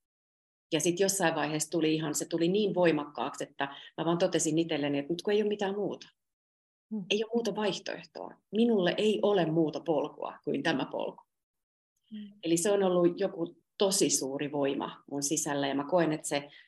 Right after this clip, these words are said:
Speaker 1: lähti liikkeelle nimenomaan siitä, että se mun, ää, sisin pääsi vapautumaan ja avautumaan. Et se, se on niin iso asia,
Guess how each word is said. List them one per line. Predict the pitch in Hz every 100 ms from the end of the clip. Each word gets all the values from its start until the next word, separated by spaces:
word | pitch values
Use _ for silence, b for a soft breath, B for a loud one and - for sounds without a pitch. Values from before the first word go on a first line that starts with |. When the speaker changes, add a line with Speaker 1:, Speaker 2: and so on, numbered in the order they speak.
| B
Speaker 1:
lähti | 185 180 170
liikkeelle | 160 156 156 143 143
nimenomaan | 151 151 147 143 156
siitä, | 160 156 143 147 - _ _ _ _ _ _ 185
että | 175
se | 175
mun, | 165 160 160 160 B B B 160
ää, | 156 151 156 -
sisin | - 233 226 160 151
pääsi | 151 147 160 156
vapautumaan | 170 - - - - - 151
ja | -
avautumaan. | 165 151 117 - - - - - _ _ _ _ _ _ _ 165
Et | -
se, | 180 -
se | - 226
on | 214
niin | 202 208 -
iso | 185 170 -
asia, | 220 180 151 151